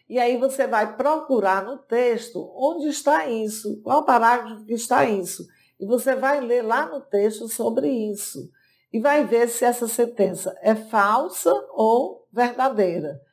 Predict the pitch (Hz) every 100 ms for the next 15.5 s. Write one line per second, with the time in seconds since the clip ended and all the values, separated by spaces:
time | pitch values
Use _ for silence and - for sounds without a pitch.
0 | _ _ - 254 262 302 - - - 202
1 | 262 262 214 - 277 240 214 214 208 208
2 | 190 214 - 220 196 240 285 370 311 285
3 | 254 262 - - 226 247 311 _ 208 185
4 | 175 _ _ _ _ _ - - 214 269
5 | 285 381 254 240 220 226 240 233 - 262
6 | 208 214 220 220 - - 214 214 - 262
7 | 202 170 151 - 147 - _ _ _ _
8 | 180 185 240 269 - - - _ _ -
9 | 240 269 - 240 247 226 208 226 226 214
10 | 185 202 214 - 208 214 202 - 208 -
11 | - 214 180 - - - - _ _ _
12 | - - - - 254 196 190 160 - -
13 | 285 320 285 196 185 190 185 269 247 247
14 | 233 - 240 269 247 214 175 151 147 -
15 | 190 277 320 320